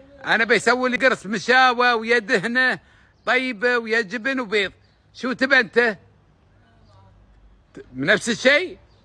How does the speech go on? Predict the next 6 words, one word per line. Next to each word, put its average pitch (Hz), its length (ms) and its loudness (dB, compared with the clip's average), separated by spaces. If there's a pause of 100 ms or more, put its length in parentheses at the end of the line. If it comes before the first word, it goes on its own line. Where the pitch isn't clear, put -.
(760)
أكيد. 285 540 -4 (1600)
زين، 139 320 -6
يلا، 147 300 2
ما 143 140 -2
شي 151 140 -2
مشكلة. 107 380 -8